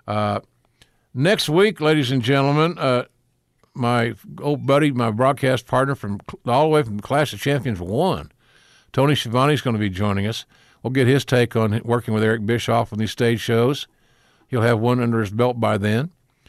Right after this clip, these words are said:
And it's always good to catch up with Tony, a big-time baseball fan. He's my go-to for baseball info. Uh, he's a, the producer of the Georgia Bulldog, uh, basketball and football games.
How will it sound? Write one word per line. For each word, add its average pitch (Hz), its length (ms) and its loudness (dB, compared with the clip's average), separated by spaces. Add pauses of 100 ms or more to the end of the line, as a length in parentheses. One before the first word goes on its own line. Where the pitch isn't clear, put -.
(240)
And 95 340 -2
it's 98 160 -6
always 123 240 0
good 117 160 -2
to - 80 -20
catch 117 200 -2
up 101 100 -6
with 87 100 -16
Tony, 113 240 0
a 104 80 0
big-time 147 760 -2
baseball 123 440 0
fan. 113 160 -2
He's 123 120 -2
my 127 140 0
go-to 156 460 2
for 151 100 -4
baseball 139 480 0
info. 87 420 -6 (920)
Uh, 98 420 -4 (320)
he's 113 260 -4
a, 98 220 -2
the 107 160 -18
producer 123 380 -2
of 110 60 -2
the 98 120 -6 (420)
Georgia 120 320 -6
Bulldog, 120 540 2
uh, 101 180 -2 (440)
basketball 120 420 -2
and 113 100 -6
football 104 360 -2
games. 92 460 -8